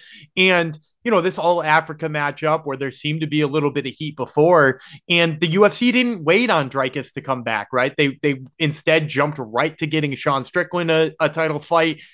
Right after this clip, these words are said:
It wound up screwing up their plans royally and winding up having, you know,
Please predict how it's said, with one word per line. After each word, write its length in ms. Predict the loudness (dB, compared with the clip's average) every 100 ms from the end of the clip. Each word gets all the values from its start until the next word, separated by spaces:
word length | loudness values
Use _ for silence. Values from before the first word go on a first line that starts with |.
| _ -12
It 120 | -4
wound 280 | 0 2 2
up 160 | 0 -4
screwing 680 | -20 -16 -8 0 2 4 2
up 160 | 2
their 120 | 0
plans 480 | -2 -2 -2 -2 -4
royally 600 | -4 -2 -2 -4 -4 -4
and 160 | -6 -4
winding 340 | -4 -4 -4
up 100 | -4
having, 420 | 0 0 0 -4 -4
you 80 |
know, 260 | -2 -2